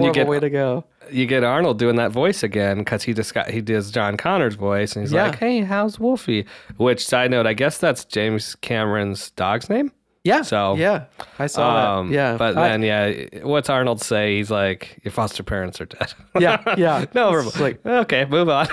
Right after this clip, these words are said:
Speaker 1: <laughs>
Speaker 2: really helping that ten-year-old kid cope with things. Um, so here's something funny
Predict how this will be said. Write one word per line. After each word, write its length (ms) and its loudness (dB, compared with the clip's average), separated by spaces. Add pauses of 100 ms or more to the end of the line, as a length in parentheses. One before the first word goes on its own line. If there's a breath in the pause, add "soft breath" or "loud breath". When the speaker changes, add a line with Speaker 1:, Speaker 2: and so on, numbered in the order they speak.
Speaker 1:
<laughs> 120 -16
Speaker 2:
really 300 4
helping 340 2
that 160 2
ten-year-old 460 0
kid 240 -4
cope 240 0
with 160 -2
things. 280 -4 (680 loud breath)
Um, 440 0
so 140 0
here's 300 4
something 340 2
funny 480 -4